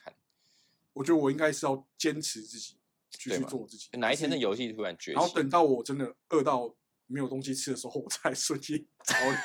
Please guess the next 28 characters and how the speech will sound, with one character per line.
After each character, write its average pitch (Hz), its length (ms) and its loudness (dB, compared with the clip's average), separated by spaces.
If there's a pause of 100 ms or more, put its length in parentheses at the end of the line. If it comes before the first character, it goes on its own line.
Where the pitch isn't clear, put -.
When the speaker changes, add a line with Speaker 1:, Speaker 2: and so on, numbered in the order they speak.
(300)
Speaker 2:
<laughs> 403 240 4
去 - 140 6
玩 135 300 6
low， 143 300 2
跟 151 160 6
现 151 300 2
实 127 220 -6
投 117 180 -18
降。 - 180 -12 (120)
Speaker 1:
<laughs> - 520 2
Speaker 2:
结 220 60 4
果 254 100 10
那 269 120 6
时 254 100 4
候 247 60 4
有 175 120 4
玩 123 220 -2 (400)
那 175 140 -8
个 127 280 0
Call 185 180 0
of 139 120 -2
Duty， 120 600 -8 (100)
有 107 180 -16
一 104 60 -20
代 120 260 -8
是 120 220 -12
那 123 80 -12
个 107 240 -20